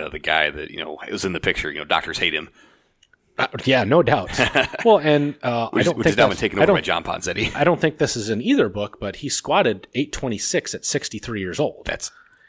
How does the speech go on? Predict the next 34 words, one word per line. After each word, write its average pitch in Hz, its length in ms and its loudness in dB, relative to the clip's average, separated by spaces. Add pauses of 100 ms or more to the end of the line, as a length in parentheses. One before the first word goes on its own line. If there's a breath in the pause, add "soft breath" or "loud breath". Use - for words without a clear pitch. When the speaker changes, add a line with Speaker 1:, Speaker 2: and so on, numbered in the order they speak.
(100)
Speaker 1:
fucking 92 300 0
insane. - 520 -10 (200)
Speaker 2:
Yeah, 92 180 -8
and 151 140 -2
it 139 40 -4
was 165 140 2
equipped, - 520 -2 (100)
and 104 160 -8
it - 120 -18
wasn't 131 280 -2
drug 131 200 4
tested, 127 440 -6 (160)
but 120 300 -4
Speaker 1:
Who - 120 -20
cares? - 640 -6
Speaker 2:
but 104 160 -2
yeah, 131 140 2
he - 120 -10
squatted 107 300 -2
eight 131 160 2
twenty-six - 540 -2
at 98 60 -14
sixty-three. 104 800 -4 (460 soft breath)
Um, 98 220 -6
I 117 100 0
had 120 100 2
a 107 60 0
guy 110 220 -2
come 104 180 -6
up 104 100 -6
to 110 120 -10
me 101 120 -4
at 90 80 -4
a, 80 180 -12